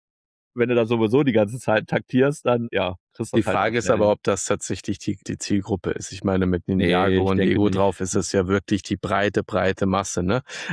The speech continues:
Speaker 2: Also etwas,
Speaker 1: Ja.
Speaker 2: oh, guck, mein Sohn oder mein Kind mag Ninjago super gerne, jetzt gibt's hier ein
Speaker 1: Genau.
Speaker 2: Brettspiel, was wir vielleicht gemeinsam spielen könnten. Dann, dann ist das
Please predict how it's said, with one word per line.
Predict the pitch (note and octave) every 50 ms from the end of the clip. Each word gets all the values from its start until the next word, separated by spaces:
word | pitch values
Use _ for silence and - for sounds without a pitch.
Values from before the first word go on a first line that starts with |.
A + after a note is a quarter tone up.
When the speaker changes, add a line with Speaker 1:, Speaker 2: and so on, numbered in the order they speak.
| C#3+
Speaker 2:
Also | - F#2+ F#2+ F#2+ G2
etwas, | F#2 F#2+ - G2+ G2 G2+
Speaker 1:
Ja. | F#2+
Speaker 2:
oh, | A2 A2 A2 G#2 -
guck, | - - A#2 A2+ - _ _ _ -
mein | G#2 G2+ G2+ G2 F#2
Sohn | - - G#2 G#2 G#2+ G#2+ G#2+ G#2
oder | - - G#2 G2+ G2 G2
mein | G2 F#2 G2 G2 F#2+ F#2
Kind | - - G2+ G2+ G2+ F#2 -
mag | G#2 G2+ G2+ G2 F#2 - -
Ninjago | G2+ G2 F#2+ F#2+ F#2+ F#2+ G2+ G#2 G2 G2+ G2 G2 G2
super | F#2+ - - G#2+ G2+ G2+ G2 F#2
gerne, | F#2+ G2 F#2+ F#2+ F#2+ G2 G2
jetzt | G2 F#2+ F#2 - -
gibt's | G#2 F#2 -
hier | - - G#2
ein | -
Speaker 1:
Genau. | G#2+ F#2+ F#2
Speaker 2:
Brettspiel, | G#2 G2 - - - - G2+ G2 G2
was | G2 - -
wir | - G2+ -
vielleicht | - - G#2 G#2+ G#2 - -
gemeinsam | A2 G#2 G2 G2 G2+ G#2 G2+ G#2 G2+ G2 -
spielen | - - - A2 G#2 G2+ G2
könnten. | - - G2+ G2 F#2+ F#2+ _ - G2 F#2+ _ - - - - - - - - - - - -
Dann, | G#2 G2 F#2+ F#2+ F#2+ F#2+
dann | F#2+ F#2+ F#2+
ist | F2 F#2+ - -
das | G#2 F#2 - -